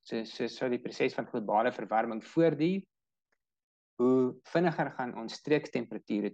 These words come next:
toeneem saam met die hittegolwe, hoe vinniger gaan ons in die algemeen droër word, maar ten spyte daarvan, hoe meer gereeld gaan ons swaar reënvalgebeurtenisse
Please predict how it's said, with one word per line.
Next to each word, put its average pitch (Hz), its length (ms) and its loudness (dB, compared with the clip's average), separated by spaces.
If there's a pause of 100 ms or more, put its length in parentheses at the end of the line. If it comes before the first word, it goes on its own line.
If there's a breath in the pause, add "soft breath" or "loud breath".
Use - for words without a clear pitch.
toeneem 110 420 -2
saam 117 220 -4
met 113 80 -6
die 104 160 -6
hittegolwe, 113 580 -4 (1160)
hoe 131 400 4 (100)
vinniger 156 480 0
gaan 123 160 -2
ons 120 100 -6
in 113 120 -4
die - 160 -6
algemeen 127 420 -2
droër 135 340 2
word, - 340 -16 (580)
maar 123 100 -2
ten 156 100 2
spyte 226 400 4
daarvan, 139 540 2
hoe 107 100 -6
meer 156 320 2
gereeld 127 440 -4
gaan 107 180 -6
ons - 220 -8
swaar 151 360 6
reënvalgebeurtenisse 104 920 -6